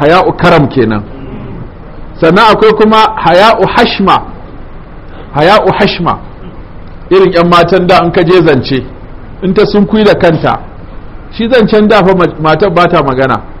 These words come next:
kai za ka yi ta surutu kawai, haka tashi. Ko ba za ka ba ta kuɗi ta karɓa ba, sai ta zo da ƙanwarta ko ƙaninta, shi za ka ba kuɗin ya tafi da shi gida. Haka kan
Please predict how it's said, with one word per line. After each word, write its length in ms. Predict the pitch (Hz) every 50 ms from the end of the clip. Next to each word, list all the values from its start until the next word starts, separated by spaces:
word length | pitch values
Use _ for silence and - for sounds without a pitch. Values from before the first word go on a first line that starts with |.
| - -
kai 140 | 190 202 202
za 140 | 208 214 214
ka 100 | 214 190
yi 60 | 165
ta 100 | 185 190
surutu 440 | 190 175 160 151 151 151 147 131 120
kawai, 260 | - 160 156 135 107 104 -
haka 220 | 160 175 180 185 147
tashi. 300 | - 151 143 120 - - - 101 95 - - - - - - - - - - - - - - - - - - -
Ko 140 | - 202 226
ba 80 | 214 202
za 140 | 208 208 208
ka 100 | 208 202
ba 120 | 185 185 185
ta 80 | 190 175
kuɗi 260 | - 180 180 185 180
ta 120 | 170 170
karɓa 300 | - 151 143 - 151 156 156
ba, 80 | 156 151
sai 140 | 185 190
ta 180 | 190 202 190 180
zo 120 | 185 202 190
da 80 | 175 156
ƙanwarta 480 | - - 180 180 180 170 156 - 147
ko 160 | 127 - 165 165
ƙaninta, 440 | 160 - 180 170 170 160 151 139 139
shi 160 | 135 - 170 165
za 140 | 175 180 180
ka 140 | 175 156
ba 140 | 147 160 151 147
kuɗin 300 | - 156 - 160 151 139
ya 60 | 120
tafi 220 | 98 120 117 143
da 80 | 135 123
shi 160 | - - 117
gida. 260 | 104 113 107 104 107 - - - - - - - - - - - - - -
Haka 280 | - - 214 - 208 165 151 - - -
kan 160 | - 220 220